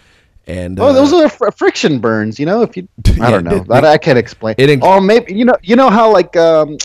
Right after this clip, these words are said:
Speaker 2: New York subway systems, you touch the third wire,
Speaker 1: Yeah,
Speaker 2: you
Speaker 1: you,
Speaker 2: get
Speaker 1: you,
Speaker 2: fucking
Speaker 1: yeah,
Speaker 2: electrocuted.
Speaker 1: you get electrocuted. And I think his, um,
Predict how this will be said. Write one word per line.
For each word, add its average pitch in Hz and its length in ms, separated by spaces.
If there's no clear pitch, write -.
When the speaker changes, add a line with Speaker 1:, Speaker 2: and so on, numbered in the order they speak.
Speaker 2:
New 165 340
York 202 260
subway 196 340
systems, 202 540
you 151 60
touch 160 240
the 156 140
third 165 240
wire, 165 420
Speaker 1:
Yeah, 160 80
Speaker 2:
you 175 60
Speaker 1:
you, 156 60
Speaker 2:
get 147 100
Speaker 1:
you, 160 80
Speaker 2:
fucking 151 280
Speaker 1:
yeah, 143 80
Speaker 2:
electrocuted. 160 600
Speaker 1:
you 208 160
get 233 60
electrocuted. 131 520
And 135 120
I 143 140
think 160 200
his, 135 160
um, 110 500